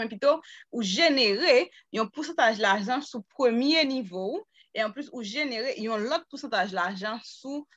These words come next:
dezyèm nivo. Ki sa signifie premye nivo avèk dezyèm nivo? Premye nivo, se pa egzanp yon moun ki mwen enskri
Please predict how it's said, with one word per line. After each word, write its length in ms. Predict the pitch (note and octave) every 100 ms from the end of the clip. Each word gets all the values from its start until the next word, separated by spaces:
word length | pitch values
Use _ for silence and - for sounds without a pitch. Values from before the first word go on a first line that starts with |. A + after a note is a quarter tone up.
| _
dezyèm 720 | - F3+ A#3+ F#3+ G#3 B3+ C#4+ - -
nivo. 480 | A3 G3+ E3+ A3+ F#3 E3+
Ki 80 |
sa 180 | E4 D4+ B3+
signifie 300 | C4+ A#3+ A3+
premye 220 | A#3+ A3
nivo 160 | A3+ A#3
avèk 160 | G#3+ G3+
dezyèm 260 | G3 F#3+ F#3+
nivo? 220 | F3 - - - _
Premye 240 | C#4+ D4 D4+
nivo, 300 | D#4 G#3+ D#4
se 160 | - B3+
pa 100 | B3
egzanp 320 | A3+ A3 A3+ A3
yon 160 | A#3
moun 120 | A3+
ki 100 | A3
mwen 160 | G3+ G3
enskri 180 | G#3